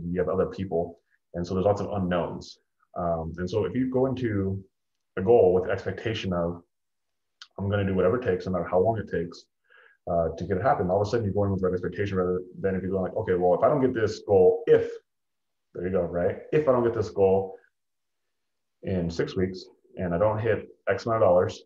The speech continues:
then you know what? It's probably not worth it. Or if I don't lose thirty pounds in the next six weeks, you know, it's not worth it." You know, then all of a sudden you're, you're putting conditions on what you're actually going to do in order to get to your goal, which, uh, it's not gonna work either. So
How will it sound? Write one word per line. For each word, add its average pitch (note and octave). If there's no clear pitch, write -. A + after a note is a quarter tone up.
then F#2
you G2+
know G#2+
what? A2
It's -
probably F2+
not E2
worth E2
it. -
Or B2+
if -
I -
don't F#3
lose B2
thirty A2+
pounds G2
in F#2+
the F#2+
next F#2
six F#2+
weeks, F#2
you A2
know, G#2+
it's G#2+
not E2+
worth E2+
it." -
You F2
know, F2
then G#2
all A2
of A2+
a -
sudden A2+
you're, G2
you're F#2+
putting G2
conditions F2+
on E2+
what F#2
you're F2+
actually F2
going F2+
to -
do A#2+
in F2+
order F2+
to F2
get F2
to F#2
your F2+
goal, -
which, -
uh, D#2
it's G#2
not A2+
gonna A#2
work A#2
either. B2
So -